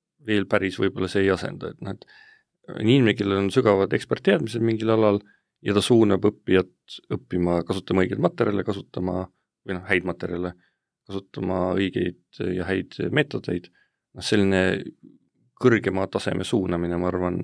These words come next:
noh, see ikkagi jääb, aga, aga võib-olla mingisugused, mingisugused asjad saab võib-olla sellega asendada. Ja, ja seda, noh, ki-, juba, ma arvan, nii, nii teie need, äh,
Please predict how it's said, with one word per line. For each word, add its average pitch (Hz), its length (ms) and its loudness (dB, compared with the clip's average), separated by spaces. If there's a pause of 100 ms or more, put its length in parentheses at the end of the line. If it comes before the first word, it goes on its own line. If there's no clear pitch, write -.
(320)
noh, 98 160 -12
see 95 240 0
ikkagi 95 240 -2
jääb, 87 160 -2
aga, 101 240 2
aga 98 220 2
võib-olla 98 260 0
mingisugused, 95 640 -4 (720)
mingisugused 95 640 2
asjad - 160 -2
saab 87 240 -2
võib-olla 87 320 -4
sellega 92 360 -2 (500)
asendada. - 460 -10 (500)
Ja, 95 240 2
ja 98 160 2
seda, 95 300 4 (640)
noh, - 160 -8
ki-, 165 220 -4
juba, 104 260 2
ma 104 140 2
arvan, 98 260 0
nii, 98 220 -2 (720)
nii 101 160 -2
teie 95 240 2
need, 92 320 -4
äh, 107 220 -2